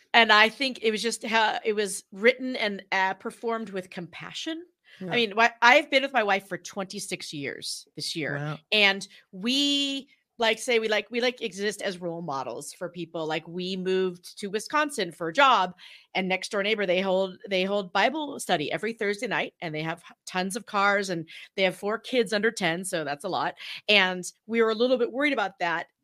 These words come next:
Speaker 1: Turns out the kids love us, and they draw little hearts and draw our names on the driveway. And one time I
Speaker 2: Aw.
Speaker 1: asked the parents, like,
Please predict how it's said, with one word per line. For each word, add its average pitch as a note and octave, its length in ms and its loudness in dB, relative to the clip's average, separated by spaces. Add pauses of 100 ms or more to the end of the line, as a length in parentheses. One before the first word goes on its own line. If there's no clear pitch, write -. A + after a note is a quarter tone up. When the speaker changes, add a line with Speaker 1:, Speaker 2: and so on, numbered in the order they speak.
Speaker 1:
Turns C4 280 -4
out A3+ 280 2
the A3+ 60 -10
kids C4 320 -6
love A#3 240 2
us, A#3 300 4
and G3 100 -4
they F#3 100 -2
draw G#3 220 0
little A#3 200 2
hearts G#3+ 320 -2
and F#3+ 80 -10
draw G3+ 120 2
our G3+ 120 4
names G3+ 260 -4
on A3+ 60 0
the A3 60 0
driveway. F#3 400 2
And E3 120 -2
one F#3+ 140 -4
time F3+ 180 -2
I F#3 100 4
Speaker 2:
Aw. F3+ 80 6
Speaker 1:
asked F#3 160 -2
the - 80 -16
parents, C4 460 0
like, F3+ 240 -2